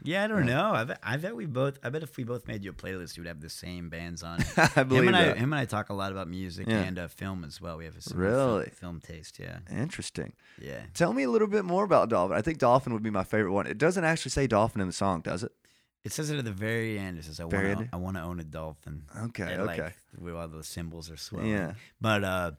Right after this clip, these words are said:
Speaker 2: That's probably my favorite one by you, man. I really like the, the vibe of that one. It's
Speaker 1: Thank
Speaker 2: very,
Speaker 1: you.
Speaker 2: very tasty.
Speaker 1: Thank you. That song, um, I wrote in high school and just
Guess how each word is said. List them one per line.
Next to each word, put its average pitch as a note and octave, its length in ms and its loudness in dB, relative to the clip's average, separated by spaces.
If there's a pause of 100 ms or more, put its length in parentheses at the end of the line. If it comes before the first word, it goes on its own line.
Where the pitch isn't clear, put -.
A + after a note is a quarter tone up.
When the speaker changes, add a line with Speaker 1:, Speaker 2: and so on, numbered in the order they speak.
(100)
Speaker 2:
That's A#2 180 2
probably D3 180 6
my A2+ 120 4
favorite G2+ 300 0
one F#2+ 140 -4
by E2+ 140 -4
you, D#2 100 -10
man. D#2+ 140 -4
I F2 40 0
really F2 140 2
like E2+ 240 -2
the, E2 320 -2
the G2 100 2
vibe F2 540 2
of F2+ 140 -10
that D2+ 240 -6
one. E2+ 140 -12 (100)
It's G#2+ 100 -10
Speaker 1:
Thank F3+ 280 4
Speaker 2:
very, C#3+ 100 0
Speaker 1:
you. A#2+ 80 4
Speaker 2:
very F2+ 140 2
tasty. E2 440 -8 (380)
Speaker 1:
Thank C#3+ 240 0
you. A2+ 60 2
That B2+ 180 0
song, C#3 500 2
um, G2+ 640 -2 (760)
I G#2 40 -6
wrote A2+ 420 2
in G2+ 280 -2
high G2 200 -2
school G#2+ 640 -4 (160)
and E2+ 840 -4
just E2 220 -12